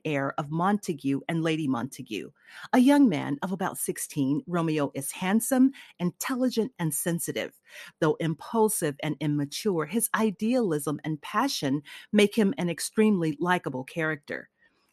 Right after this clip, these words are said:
He lives in the middle of a violent feud between his family and the Capulets, but he is not at all interested in violence. His only interest is love,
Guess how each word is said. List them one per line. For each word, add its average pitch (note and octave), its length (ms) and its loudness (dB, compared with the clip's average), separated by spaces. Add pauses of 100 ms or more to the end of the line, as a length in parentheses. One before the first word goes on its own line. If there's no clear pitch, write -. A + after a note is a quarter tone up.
He E3 140 2
lives D#3+ 380 2
in D#3+ 80 2
the D3+ 80 2
middle D#3+ 340 -2
of D3+ 140 -4
a D#3 60 0
violent G3 640 0
feud C#3 360 -4
between E3+ 380 -2
his B3+ 260 0
family C#3 480 -2
and F3 120 0
the F#3 60 -4
Capulets, G3 840 -2 (320)
but A#3 80 6
he C#4+ 160 6
is B3 120 2
not A#3+ 160 4
at A3 120 2
all G#3 240 2
interested G#3+ 500 2
in D3 220 -2
violence. D3 680 -4 (340)
His E4 360 2
only D#3 240 2
interest C#3+ 640 -2
is G3+ 160 2
love, E3+ 500 0